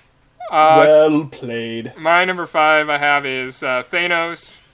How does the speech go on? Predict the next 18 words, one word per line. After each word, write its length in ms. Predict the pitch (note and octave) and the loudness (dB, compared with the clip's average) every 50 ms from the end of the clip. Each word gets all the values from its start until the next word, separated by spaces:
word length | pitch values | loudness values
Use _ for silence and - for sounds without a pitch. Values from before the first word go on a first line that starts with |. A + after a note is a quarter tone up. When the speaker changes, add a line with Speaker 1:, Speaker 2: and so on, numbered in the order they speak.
| _ _ - | _ _ -10
Speaker 1:
Number 300 | D3+ C#3+ C#3+ C3+ B2+ - | -10 -8 -8 -10 -14 -14
four, 400 | - - E3 D#3+ D#3 D3+ D3+ D3 | -12 -10 -6 -4 -2 -2 0 0
I 40 | D3 | -2
have 180 | C3+ B2+ - | -4 -6 -8
Koba 480 | - - E3+ D#3+ D#3 D#3 D#3 D3+ D3+ D3 | -8 -6 -4 -4 -4 -2 -2 -2 -2 -4
from 260 | - D3+ C#3 C3 C3+ C3 | -6 -8 -8 -6 -6 -4
Rise 220 | C3 C3+ C3+ C3+ | -4 -4 -4 -6
of 60 | C#3+ | -10
the 60 | B2+ - | -14 -12
Planet 220 | - C#3 C3 B2+ A#2+ | -10 -10 -10 -10 -12
of 60 | A#2+ | -12
the 100 | B2 C3 | -10 -8
Apes. 400 | C#3 C#3 C#3 C#3 - - - - | -8 -8 -8 -10 -12 -16 -16 -16
Number 220 | D#3 C3+ B2 C3 B2 | -14 -16 -14 -14 -12
three, 240 | - E3+ F3+ F3+ | -8 -6 -4 -2
I 80 | D#3+ C#3+ | -2 -2
have 140 | C#3 - - D#3 | -2 -4 -8 -6
Gollum 560 | - D3+ D#3 D#3+ E3 E3 D#3+ D#3+ E3+ E3 | -4 -2 -2 -2 -2 -2 -6 -6 -8 -10